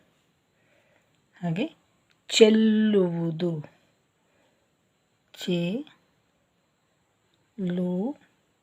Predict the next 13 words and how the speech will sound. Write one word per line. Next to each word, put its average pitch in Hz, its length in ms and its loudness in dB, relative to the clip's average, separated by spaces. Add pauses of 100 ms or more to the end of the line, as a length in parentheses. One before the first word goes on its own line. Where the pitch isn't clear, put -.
(1400)
ಓ 196 80 -4 (260)
ಇಷ್ಟೇ 196 340 -4
ಬರೆದ್ರೆ 180 340 0 (200)
ಚೆಲುವು 185 580 2 (340)
ಆಗುತ್ತೆ. 156 400 -6 (2000)
ಇಲ್ಲಿ 180 300 -2 (200)
ಒತ್ತಕ್ಷರ 170 540 -6
ಇಲ್ಲ, 175 280 -4
ಆದ್ರಿಂದ 175 380 -4 (1040)
ಚೆಲುವು, 175 580 -2 (380)
ಇದು 170 220 -8
ದೂ 180 140 -4
ಸೇರಿಸಿದ್ರೆ 175 440 -4